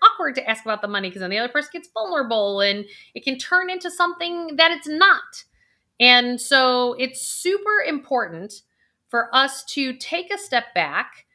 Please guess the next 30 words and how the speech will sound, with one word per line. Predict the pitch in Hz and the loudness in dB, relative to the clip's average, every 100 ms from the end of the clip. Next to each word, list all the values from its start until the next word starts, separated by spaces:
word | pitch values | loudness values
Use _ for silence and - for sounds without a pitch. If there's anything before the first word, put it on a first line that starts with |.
| 185 _ _ 240 | -20 _ _ -2
and | 247 247 247 247 247 - _ _ _ _ - | 2 2 0 -2 -6 -10 _ _ _ _ -12
look | 254 320 466 - | -6 -6 -6 -6
at | 330 330 269 | -4 -4 -4
your | 269 | -8
life | 233 262 269 262 | -4 -4 -4 -6
and | 226 | -10
say, | 226 214 | -4 -4
"Okay, | - 254 | -4 -6
how | 233 - 508 508 | -6 0 0 0
can | 392 349 | -4 -4
I | 277 269 220 190 196 226 _ _ _ | 0 2 2 0 -4 -8 _ _ _
start | - 269 262 | -8 -4 -4
to | 262 | -6
choose | - - 381 370 370 | -10 -6 -4 -4 -6
more | 277 359 440 403 | -6 -4 0 0
of | 247 | 0
the | |
financial | 240 233 226 220 220 202 | -6 -6 -4 -6 -6 -12
path | - 196 190 | -2 -4 -2
that | 190 | -4
it | |
might | 190 185 | -4 -6
be?" | 175 - | -10 -10
So | - 196 | -8 -6
if | 202 | -6
you're | 247 262 | -8 -4
that | 247 233 - | -4 -2 0
at-home | 269 262 294 277 254 _ | 0 0 -4 -4 -8 _
parent | 277 302 392 427 _ _ _ _ | -4 -4 -4 -12 _ _ _ _
that | 196 220 220 | 0 2 2